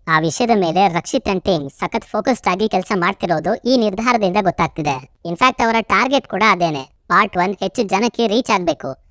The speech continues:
and ಅದು ಸೈಡ್ ಬಿ ಪೊಟೆನ್ಷಿಯಲ್ ನ ಡಬಲ್ ಮಾಡ್ಬೇಕು ಅಂತ.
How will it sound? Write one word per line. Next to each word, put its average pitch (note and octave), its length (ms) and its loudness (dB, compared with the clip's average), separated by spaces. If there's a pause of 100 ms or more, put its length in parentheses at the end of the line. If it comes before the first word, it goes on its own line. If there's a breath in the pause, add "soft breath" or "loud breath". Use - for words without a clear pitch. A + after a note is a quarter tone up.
and A#3+ 100 0
ಅದು C4+ 120 2
ಸೈಡ್ A#3 300 0
ಬಿ B3 120 4
ಪೊಟೆನ್ಷಿಯಲ್ G#3 540 -2
ನ G3+ 80 0
ಡಬಲ್ A3+ 380 2
ಮಾಡ್ಬೇಕು F3+ 380 0
ಅಂತ. E3+ 200 0